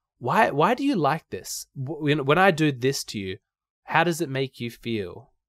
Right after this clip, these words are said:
Because when he's had that conversation with her, he's gonna understand that this is not some shallow whim. This is not some cheap high of,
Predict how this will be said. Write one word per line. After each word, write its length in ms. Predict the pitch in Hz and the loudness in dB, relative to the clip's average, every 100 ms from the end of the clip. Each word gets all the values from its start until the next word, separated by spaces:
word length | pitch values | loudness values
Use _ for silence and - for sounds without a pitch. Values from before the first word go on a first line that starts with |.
| _ _ _ _ _ _ _ _ _ _ _ - | _ _ _ _ _ _ _ _ _ _ _ -6
Because 400 | 143 170 147 - _ | 2 4 4 2 _
when 360 | 165 139 175 185 | -4 2 4 4
he's 200 | 175 170 | 2 0
had 200 | 175 190 | 0 0
that 180 | 214 - | 0 0
conversation 680 | 151 139 131 139 156 - 139 | -4 -4 -4 -4 -4 -4 -4
with 160 | 117 | -6
her, 240 | - 101 101 _ _ _ | -6 -6 -6 _ _ _
he's 180 | - 165 | -2 0
gonna 200 | 208 208 | 2 2
understand 560 | 170 175 156 - 160 151 | 2 0 0 -2 -2 -2
that 120 | 156 | -4
this 220 | 233 233 | -4 -2
is 140 | 240 214 | -4 2
not 320 | 185 170 - | 4 2 0
some 640 | - 135 131 120 110 107 - _ _ _ _ _ _ | -6 -2 0 -2 -4 -8 -14 _ _ _ _ _ _
shallow 1160 | - - - 131 131 131 123 113 113 107 104 101 - | -6 -2 2 4 6 6 4 4 4 2 0 -2 -4
whim. 680 | 120 113 131 110 98 113 151 _ _ _ _ _ _ _ _ - | -2 4 6 4 0 -6 -12 _ _ _ _ _ _ _ _ -4
This 200 | 143 147 | -4 -2
is 140 | 131 | 0
not 300 | 151 139 104 _ _ | 4 4 4 _ _
some 460 | - - 123 117 110 | -6 0 2 0 -2
cheap 360 | - 120 131 | -4 -2 -2
high 280 | - 120 117 | 2 4 6
of, 180 | 113 107 | 4 -2